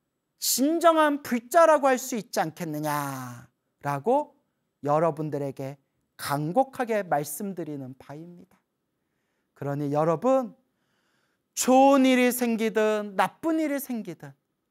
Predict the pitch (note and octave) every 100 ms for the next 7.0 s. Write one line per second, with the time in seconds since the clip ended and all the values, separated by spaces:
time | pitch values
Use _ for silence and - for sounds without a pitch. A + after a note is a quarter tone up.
0 | _ _ _ _ _ D3+ A3+ C4 C4 B3+
1 | B3+ - F#3 A3+ A#3 G#3+ G3+ G3 F#3 F#3+
2 | F#3 _ _ _ _ _ _ _ D#3+ A3+
3 | C4 C4 B3 B3 G3+ A3+ B3 A3 F#3+ G3
4 | - G3+ G#3+ - - B3+ G3 F3 F3 _
5 | _ _ _ _ _ _ _ - - A#3+
6 | D#4 D#4 D4 D4 - A#3+ G#3 G#3 G3+ G3+